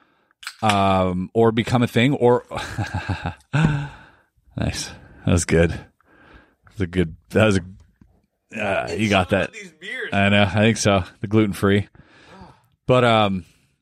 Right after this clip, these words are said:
Speaker 2: but yeah, it, it's mostly, it's mostly about, um,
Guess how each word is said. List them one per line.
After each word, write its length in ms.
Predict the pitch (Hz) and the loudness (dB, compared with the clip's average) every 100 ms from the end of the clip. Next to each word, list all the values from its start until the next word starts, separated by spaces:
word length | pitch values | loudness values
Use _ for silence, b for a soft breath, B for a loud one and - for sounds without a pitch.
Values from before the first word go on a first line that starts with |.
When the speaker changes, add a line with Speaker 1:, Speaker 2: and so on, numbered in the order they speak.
| - - | -20 -4
Speaker 2:
but 80 | 160 | 2
yeah, 120 | 185 175 _ _ - | 2 0 _ _ -4
it, 160 | 147 156 | -2 -2
it's 180 | 151 | -2
mostly, 420 | 160 170 - 185 165 | 2 0 2 2 2
it's 160 | 147 | 0
mostly 300 | 156 165 180 | 0 0 0
about, 420 | 156 127 123 123 - _ _ - | 2 2 2 2 -4 _ _ -8
um, 920 | 120 117 117 113 110 110 107 104 196 | -4 -2 0 0 -2 -4 -6 -10 -18